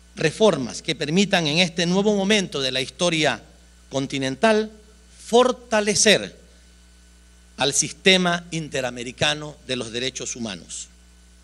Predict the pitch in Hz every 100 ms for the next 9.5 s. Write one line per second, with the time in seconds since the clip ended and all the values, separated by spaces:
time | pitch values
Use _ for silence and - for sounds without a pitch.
0 | - - 120 117 165 160 185 185 185 175
1 | 175 - - - - - 151 156 147 -
2 | 170 160 143 147 139 131 123 175 180 170
3 | - 151 143 - 202 233 233 240 226 -
4 | - - - - 165 160 139 180 233 220
5 | 190 160 156 156 123 120 - 143 - 180
6 | 165 143 131 131 123 123 - 160 143 127
7 | 131 156 131 131 165 202 185 - - -
8 | - - - - 165 170 175 185 170 156
9 | - 214 117 90 -